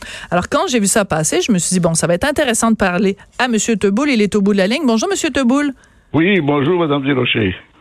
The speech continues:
Speaker 1: Qu'est-ce que vous reprochez à Webster, au rappeur Webster, et à son discours du vingt-neuf janvier ?
Speaker 2: Ben, tout d'abord, vous savez que j'ai essayé de, de savoir qui est, euh, Webster. Alors, j'ai fait tout simplement, euh, une petite recherche, euh,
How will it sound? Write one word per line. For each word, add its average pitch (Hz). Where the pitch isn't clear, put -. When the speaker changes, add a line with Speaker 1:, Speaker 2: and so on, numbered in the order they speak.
Speaker 1:
Qu'est-ce 339
que 349
vous 226
reprochez 220
à 202
Webster, 214
au 196
rappeur 196
Webster, 214
et 240
à 190
son 214
discours 196
du 170
vingt-neuf 165
janvier ? 160
Speaker 2:
Ben, 143
tout 180
d'abord, 185
vous 156
savez 151
que 147
j'ai 127
essayé 139
de, 131
de 113
savoir 127
qui 160
est, 147
euh, 117
Webster. 180
Alors, 117
j'ai 117
fait 160
tout 151
simplement, 131
euh, 117
une 104
petite 143
recherche, 151
euh, 127